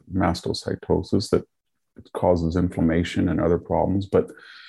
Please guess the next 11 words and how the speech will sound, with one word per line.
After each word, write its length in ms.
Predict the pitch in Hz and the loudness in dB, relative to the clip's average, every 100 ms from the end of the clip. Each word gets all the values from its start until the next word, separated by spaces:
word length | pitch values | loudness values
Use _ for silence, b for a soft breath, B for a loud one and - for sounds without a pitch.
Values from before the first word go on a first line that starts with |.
| B B B B B _ _ _ _ - | B B B B B _ _ _ _ -6
I've 220 | 85 - | -4 -4
had 260 | 85 98 90 | 0 0 4
that 120 | 85 | 4
under 240 | 85 87 85 | 4 2 0
control 580 | - - - 85 87 | -2 -6 -2 0 0
for 180 | - - | -2 -4
years. 460 | - - 87 95 - | -2 -2 -2 -2 0
So 120 | 87 | 0
the 100 | 87 | 0
second 500 | - - 87 139 - | -2 0 2 2 2
shot, 440 | - 95 101 127 | 2 2 4 2